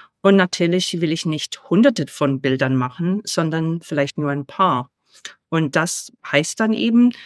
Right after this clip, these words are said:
dass die künstliche Intelligenz noch viel leichter und schneller lernen muss.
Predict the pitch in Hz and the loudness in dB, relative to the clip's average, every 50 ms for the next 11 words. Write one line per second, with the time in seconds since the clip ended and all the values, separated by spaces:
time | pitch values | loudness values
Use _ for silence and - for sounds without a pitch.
0 | - _ - 180 180 - - - _ - 165 175 175 - - - 196 180 185 - | -20 _ -6 -6 -6 -6 -10 -16 _ -4 -4 -4 -4 -4 -4 -8 -4 -4 -4 -4
1 | 160 165 160 - 156 147 143 135 - 139 143 170 - - 175 160 - - - _ | -4 -6 -6 -6 -6 -6 -6 -4 -4 -4 -4 -4 -4 -4 -4 -4 -6 -8 -20 _
2 | _ _ _ _ _ _ - - - - 165 160 160 160 160 160 - _ _ _ | _ _ _ _ _ _ -20 -16 -8 -4 -2 -2 0 -2 -2 -4 -6 _ _ _
3 | _ - 151 147 143 135 151 165 180 - - - 277 269 294 320 339 302 294 _ | _ -10 -4 0 2 2 2 2 0 -4 -4 0 2 2 2 2 0 -4 -8 _
4 | _ _ - - 170 165 160 160 160 160 160 165 160 - - _ - - - - | _ _ -2 2 2 2 2 2 0 0 -2 -4 -4 -8 -12 _ -2 0 0 2
5 | - 151 147 151 185 220 202 160 151 160 170 170 147 147 147 147 151 147 147 143 | 2 2 4 4 4 4 4 4 2 2 0 0 0 2 2 2 2 4 2 2
6 | 139 135 127 117 120 - - - - - | 2 2 0 0 -4 -8 -12 -14 -16 -18